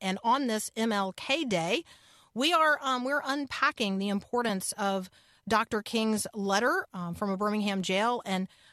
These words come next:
um, and how it helps us to, um, to see, um, the importance not just of politeness or manners, um, but of civility itself. You're listening to Mornings with Carmen.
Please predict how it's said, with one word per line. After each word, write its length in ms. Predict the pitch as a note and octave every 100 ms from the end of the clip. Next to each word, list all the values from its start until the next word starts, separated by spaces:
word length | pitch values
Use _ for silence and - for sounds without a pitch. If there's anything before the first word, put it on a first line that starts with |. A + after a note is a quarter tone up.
| _ -
um, 240 | F3+ F3
and 140 | G3 G#3
how 280 | A#3 B3 B3+
it 160 | A3
helps 480 | - - C4+ C#4 -
us 380 | - F#3 D#3+ - -
to, 400 | - A#3 A3+ G#3+ - _ _ _ G#3+
um, 200 | G#3 G3+
to 120 | B3
see, 540 | - E4 F4+ G#3+ C3 - _ _ _ _
um, 300 | E3+ D#3 D#3+ F#3
the 200 | A3 A3+
importance 640 | G#3+ - C4+ C4+ A3+ - -
not 280 | A3+ C4 D#4+
just 220 | F4+ -
of 120 | -
politeness 540 | - D4 D#4 D#4+ D#4+
or 80 | D#4
manners, 640 | D#4+ G4+ G#4+ C4 D#4 - - _ _ -
um, 260 | G#3+ G3 G3+
but 140 | G#3+
of 100 | G#3+
civility 480 | - G#3+ G#3 G3 F3
itself. 420 | E3 - B2+ - _ _
You're 100 | C4
listening 240 | D#4+ B3+
to 60 | G3
Mornings 280 | D#3+ D#3+ D#3
with 80 | D#3+
Carmen. 300 | C3 B2